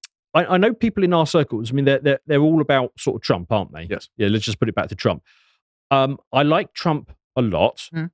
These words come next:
Speaker 1: I completely get why people are behind the whole Trump thing, but, uh, and he did do something remarkable. I mean, he did break effectively the fourth wall. We see
Speaker 2: Yeah.
Speaker 1: the globalists, we see the media, we see the elite class, what they really are now.
Speaker 2: The emperor has no clothes.
Speaker 1: Yes.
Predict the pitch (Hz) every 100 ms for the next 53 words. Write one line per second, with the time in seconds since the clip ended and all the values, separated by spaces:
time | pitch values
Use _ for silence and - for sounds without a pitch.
0 | _ 107 135 127 156 156 139 139 127 120
1 | 123 117 113 110 101 117 110 107 110 107
2 | - 101 - - 98 98 120 107 _ _
3 | _ _ _ 123 120 113 135 147 196 202
4 | 196 180 170 139 117 104 - - - -
5 | 120 135 156 151 156 143 - - 139 123
6 | 123 131 113 - 127 107 123 95 82 101
7 | - - 143 143 131 123 - 127 113 120
8 | 110 101 107 107 - - - 98 - -
9 | 123 117 110 110 113 98 95 90 98 104
10 | - 120 110 104 104 95 113 117 104 -
11 | 123 92 80 120 107 104 101 110 98 95
12 | 95 87 65 53 80 143 135 127 120 110
13 | - 76 - _ - 160 123 - -